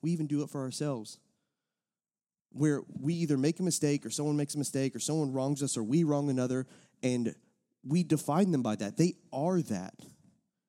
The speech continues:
It's not just that they did something to us, but they are it. If someone lies to us, it's not, i-, if we, if we define them by that, it's not just that they lied in a moment of weakness, but they are a liar. Or if somebody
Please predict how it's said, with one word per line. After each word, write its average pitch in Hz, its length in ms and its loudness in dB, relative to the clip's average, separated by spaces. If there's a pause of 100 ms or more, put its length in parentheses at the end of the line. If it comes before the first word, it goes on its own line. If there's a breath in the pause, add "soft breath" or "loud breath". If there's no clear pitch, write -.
(200)
It's 143 180 2
not 185 180 4
just 185 220 2
that 165 120 2
they 165 120 4
did 160 220 2
something 156 320 0
to 185 260 2
us, 139 100 0
but - 160 -4
they - 200 0
are 147 260 0
it. 92 180 -8 (360 loud breath)
If 143 100 2
someone 185 280 2
lies 156 460 0
to 123 160 0
us, 113 140 0
it's 135 160 0
not, 156 240 0 (440 soft breath)
i-, 151 160 0
if 165 180 2
we, 175 200 0
if - 180 2
we 180 80 0
define 165 520 2
them 185 120 2
by 160 180 2
that, 151 160 2
it's 139 140 -2
not 151 220 2
just 147 200 0
that 151 120 0
they 143 140 4
lied 135 580 0 (200 loud breath)
in 143 100 2
a - 20 4
moment 147 300 4
of 120 80 -2
weakness, 139 400 2
but 139 180 0
they 165 220 4
are 151 200 0
a 117 100 2
liar. 113 640 0 (2500)
Or 170 160 4
if 151 80 2
somebody 180 440 4